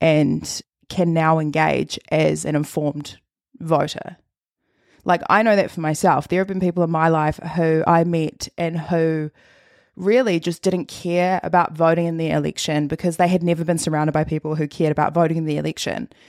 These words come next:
And it wasn't until I was like, you know, "I don't care who anyone votes for, but it's really important that we're all exercising our right to vote because many people don't have that right to vote." And I really feel like if you don't vote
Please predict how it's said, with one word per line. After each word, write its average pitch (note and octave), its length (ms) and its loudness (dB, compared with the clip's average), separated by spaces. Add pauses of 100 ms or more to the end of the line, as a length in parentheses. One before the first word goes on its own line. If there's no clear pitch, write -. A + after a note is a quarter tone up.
(160)
And F#3 120 -2
it - 80 -6
wasn't F#3+ 320 2
until F#3 420 -4
I E3+ 200 4
was D#3 220 -2
like, D3+ 480 -2 (400)
you F3+ 80 2
know, C#3 200 2
"I F#3 100 4
don't A#3+ 160 2
care F3+ 140 0
who F3 120 4
anyone D3+ 280 0
votes E3+ 300 2
for, - 420 -6 (420)
but D#3 300 -2 (240)
it's - 180 -2
really E3+ 240 4
important D#3 400 2
that D#3 120 0
we're D#3+ 140 2
all D3+ 100 0
exercising D3+ 600 -2
our D3 120 0
right D3+ 220 0
to D#3 100 -4
vote F3+ 280 2
because D#3+ 280 -6
many D#3+ 160 2
people D#3+ 260 -4
don't D3+ 220 0
have E3 320 0
that D#3 200 -2
right - 260 -4
to E3+ 100 -8
vote." D3+ 260 -4 (100)
And D3+ 400 -6 (360)
I F#3 200 6
really D#3+ 300 2
feel D#3 240 2
like C#3+ 280 2
if E3+ 160 -4
you F#3 120 -4
don't F3+ 200 4
vote E3 600 2